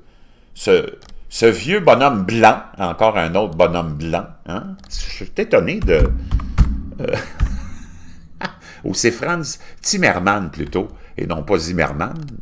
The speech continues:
Je me suis trompé. Hein ? Franz Timmermann. Ça, ça a été, euh, ce vieux, euh, homme blanc. Regardez comment la gauche,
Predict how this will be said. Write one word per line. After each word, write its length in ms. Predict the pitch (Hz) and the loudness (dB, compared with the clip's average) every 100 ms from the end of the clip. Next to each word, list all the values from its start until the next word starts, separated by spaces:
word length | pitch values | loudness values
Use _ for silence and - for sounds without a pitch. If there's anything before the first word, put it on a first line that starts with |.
| - - | -16 -14
Je 60 | |
me 40 | 73 | -14
suis 120 | - | -8
trompé. 360 | 78 67 - - - - - - - - - - - - | -6 -2 2 2 0 -10 -14 -16 -16 -18 -18 -16 -14 -4
Hein ? 280 | 98 180 190 - - - | -2 -2 -8 -16 -20 -10
Franz 960 | - - 131 180 196 180 123 - - | -6 0 4 4 4 0 -2 -2 -4
Timmermann. 1080 | - 160 160 131 104 120 143 151 123 90 78 73 - - - - - - - | -4 -4 0 -2 0 0 2 0 -4 -6 -6 -8 -14 -16 -16 -18 -18 -20 -12
Ça, 180 | - 135 | -6 -2
ça 140 | - | 2
a 40 | 98 | 2
été, 540 | 76 110 123 123 90 | 2 0 0 0 2
euh, 280 | 76 71 69 - - - - - | 2 0 -4 -10 -20 -20 -20 -14
ce 200 | - 98 | -2 2
vieux, 640 | 78 71 101 131 139 98 | 2 0 0 2 2 0
euh, 340 | 76 71 65 - - - - - - - - | -2 -4 -10 -16 -20 -20 -20 -20 -20 -20 6
homme 260 | 120 110 92 | 8 8 6
blanc. 380 | 92 101 113 127 - - - - - - 110 | 2 4 4 2 -12 -20 -20 -16 -14 -8 -6
Regardez 460 | 117 185 196 277 | 0 2 2 2
comment 460 | - 120 127 147 - - - - - - - | 4 4 4 -2 -6 -14 -18 -14 -14 -14 -12
la 200 | 90 95 | -4 -4
gauche, 840 | 85 78 104 123 135 135 - - | -2 0 0 0 -6 -10 -12 -12